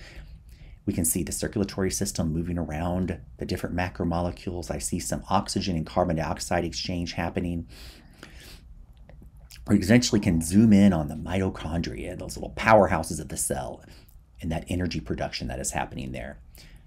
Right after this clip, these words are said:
Students will work with the graph function and do time test, checking the diet, exercise activities of our patient as they work to diagnose her condition of why she's exhausted all the time.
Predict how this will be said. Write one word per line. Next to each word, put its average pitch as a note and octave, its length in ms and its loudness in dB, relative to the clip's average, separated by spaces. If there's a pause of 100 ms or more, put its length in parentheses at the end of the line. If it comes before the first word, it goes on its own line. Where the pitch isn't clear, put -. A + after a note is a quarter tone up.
(120)
Students G#2+ 340 4
will G2 100 4
work F2+ 260 0
with - 80 -6
the E2 80 -2
graph E2 360 2
function E3 500 0
and E2 100 -4
do C#2+ 120 -2
time D2+ 380 -2
test, B2 440 2 (360)
checking D#2+ 300 -4
the C#2 120 -8 (340)
diet, B2 520 4
exercise F#2+ 480 2
activities D#2+ 600 -4
of - 160 -4
our C#2 140 -6
patient - 600 -8
as - 120 -6
they C#2+ 120 -6
work B2 180 0
to C3 100 0
diagnose D#2+ 520 2
her E2+ 120 -2
condition D#2 460 -4
of E2 160 -10
why D#2 260 -6
she's D#2+ 300 -6
exhausted D#2+ 720 -6
all - 180 -10
the - 60 -14
time. - 400 -16